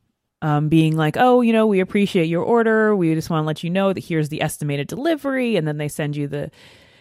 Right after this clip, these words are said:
thing, and then they let you know when it was shipped, and they give you the, um, Japanese postal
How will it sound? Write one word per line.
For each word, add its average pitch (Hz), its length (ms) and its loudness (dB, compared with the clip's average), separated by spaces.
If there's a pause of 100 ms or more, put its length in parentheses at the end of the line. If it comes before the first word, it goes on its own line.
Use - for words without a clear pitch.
(140)
thing, 269 220 2
and 190 80 0
then 165 100 0
they 160 160 0
let 165 280 -2
you 165 80 -2
know 156 140 0
when 151 180 0
it 143 120 -6
was 147 140 -4
shipped, - 440 -2
and 160 120 2
they 147 80 -2
give 147 200 -2
you 143 140 -2
the, 143 560 -4 (180)
um, 139 500 -8 (340)
Japanese 147 520 -4
postal 143 680 -4